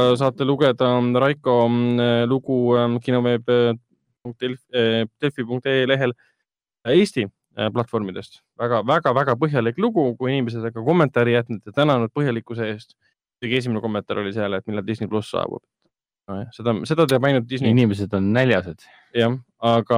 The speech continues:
Speaker 2: enamus ütles küll, et tänasid Raikot loo eest, sest see on tõesti väga põhjalik lugu. Ma lugesin seda ja mul oli see, et aa.
Speaker 1: Ja niisugune erapooletu lugu,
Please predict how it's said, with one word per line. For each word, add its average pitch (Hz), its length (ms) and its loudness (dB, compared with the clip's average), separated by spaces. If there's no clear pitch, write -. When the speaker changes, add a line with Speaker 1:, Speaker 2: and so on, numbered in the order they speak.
Speaker 2:
enamus 127 400 2
ütles 120 240 -10
küll, 135 160 -4
et - 80 -6
tänasid 117 320 0
Raikot 113 320 -6
loo 127 240 2
eest, 98 220 0
sest - 100 -10
see 156 80 2
on 143 80 0
tõesti 147 300 2
väga 120 180 0
põhjalik 98 400 -6
lugu. 98 220 -8
Ma 104 160 -14
lugesin 110 340 -4
seda 98 280 -6
ja 95 160 -2
mul 101 220 -6
oli 95 80 -12
see, 107 100 -8
et - 80 -14
aa. 147 240 -2
Speaker 1:
Ja 220 80 2
niisugune 180 320 2
erapooletu 147 720 4
lugu, 196 160 4